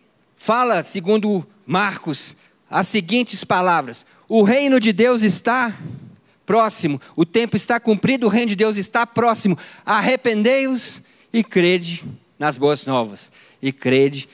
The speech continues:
no evangelho." Essa foi a mensagem que Jesus falou. O que que Jesus estava querendo falar com isso? Ele falou: "Olha,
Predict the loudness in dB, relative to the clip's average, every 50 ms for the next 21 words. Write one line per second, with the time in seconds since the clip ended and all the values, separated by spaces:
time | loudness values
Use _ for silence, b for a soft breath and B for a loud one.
0 | b b b -4 -2 -2 0 0 -2 -2 -2 -4 -6 -8 B B B -2 0 0
1 | 0 0 2 0 0 2 0 0 0 0 0 0 0 -2 -2 -2 0 0 0 0
2 | 0 -2 -2 -2 0 0 2 2 0 0 0 2 2 2 2 0 -2 -2 -2 -2
3 | 0 0 0 0 0 0 2 2 2 2 0 0 0 2 2 2 0 -2 -6 -12
4 | -20 -20 -20 -20 _ _ _ _ _ b b b b b b b b b b b
5 | b -2 0 0 0 2 2 2 4 4 4 2 2 0 0 -2 -4